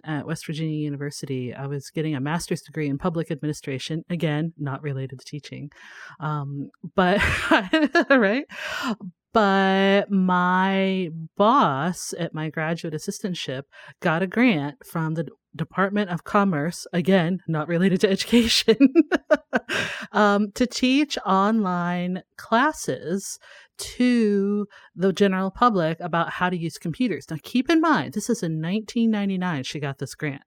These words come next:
right? And so that winter, I got hired on, uh, with the graduate assistantship,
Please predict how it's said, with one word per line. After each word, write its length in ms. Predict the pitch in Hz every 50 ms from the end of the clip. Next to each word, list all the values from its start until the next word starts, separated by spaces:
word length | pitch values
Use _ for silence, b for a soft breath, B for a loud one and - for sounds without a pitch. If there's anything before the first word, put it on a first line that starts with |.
| _ _ _
right? 200 | 131 127 139 160 - _ _ B B B B B B B B B B
And 160 | 175 175 180
so 380 | - - 190 180 175 175 170 - -
that 460 | 170 156 165 180 175 208 220 214 208
winter, 540 | 175 220 233 262 262 262 - 175 156 147 147
I 140 | 147 151 156
got 180 | 170 165 131
hired 480 | - - - 220 226 220 208 202 190 180
on, 420 | 175 170 156 147 147 156 156 123 - _ _ _ -
uh, 260 | 156 143 135 131 127 123
with 180 | 131 156 151 -
the 80 | -
graduate 380 | 147 147 147 147 147 - 165 165
assistantship, 600 | 160 - 165 143 - - 143 - - - 135 156